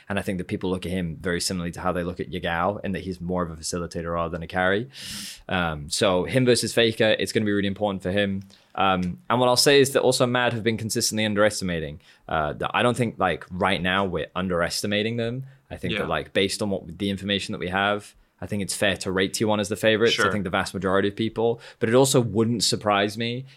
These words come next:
Speaker 1: if Mad did come up with very good draft prep. And also, like, a bit of a niche thing, but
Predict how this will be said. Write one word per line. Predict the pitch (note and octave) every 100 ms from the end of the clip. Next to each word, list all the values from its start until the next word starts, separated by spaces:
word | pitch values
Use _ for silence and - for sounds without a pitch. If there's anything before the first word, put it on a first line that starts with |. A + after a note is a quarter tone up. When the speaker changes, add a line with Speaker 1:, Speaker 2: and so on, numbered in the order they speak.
| _
Speaker 1:
if | G2+ G2+
Mad | F#2+ F#2 F2+ -
did | F#2+ G#2
come | - G2+
up | G2+ -
with | G2
very | D#2+ F#2 F#2
good | F#2+
draft | E2 E2 F2 -
prep. | G2+ G#2+ - _ _ - -
And | G2
also, | C3 C3+ D#3 D3 C#3+
like, | G2+ F#2+ D#2+ - _ _ _ _ _ _ _ _ _
a | G2+
bit | B2
of | B2+
a |
niche | G#2+ A2+ B2 -
thing, | B2+ C3 D3 C3+ - _
but | F2+ D#2 - -